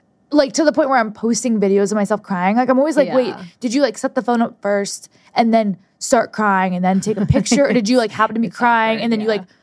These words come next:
Speaker 1: pull your phone out and you're, like, p-, taking pictures?" I always, when I see a picture of someone and it's, like, tears streaming down their face,
Speaker 2: Yeah.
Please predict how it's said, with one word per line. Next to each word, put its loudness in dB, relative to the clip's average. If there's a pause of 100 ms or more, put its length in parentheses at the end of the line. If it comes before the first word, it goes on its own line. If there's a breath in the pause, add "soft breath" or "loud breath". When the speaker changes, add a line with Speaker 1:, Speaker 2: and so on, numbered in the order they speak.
(160 soft breath)
Speaker 1:
pull 2
your 0
phone 0
out 2
and -4
you're, -2
like, 0 (140)
p-, -20
taking -6
pictures?" -2 (200 loud breath)
I 2
always, 0 (220 soft breath)
when -6
I 2
see 0
a 2
picture -2
of 0
someone 0
and 0
it's, -4
like, -8
tears 0
streaming -2
down 2
their -4
face, -2
Speaker 2:
Yeah. -6